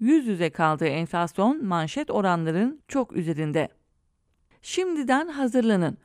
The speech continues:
Önümüzdeki dönemde hükümet sözcülerinin ağzından özellikle Erdoğan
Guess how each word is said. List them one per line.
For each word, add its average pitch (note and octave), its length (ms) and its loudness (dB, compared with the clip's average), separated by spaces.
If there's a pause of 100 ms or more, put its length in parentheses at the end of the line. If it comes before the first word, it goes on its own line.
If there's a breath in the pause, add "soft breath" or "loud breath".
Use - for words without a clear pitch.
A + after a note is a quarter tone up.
(120)
Önümüzdeki A3+ 580 4
dönemde F3+ 380 0
hükümet A3+ 440 0
sözcülerinin F#3+ 720 2
ağzından D#3+ 720 2 (260 soft breath)
özellikle G#3 560 2
Erdoğan F#3 560 2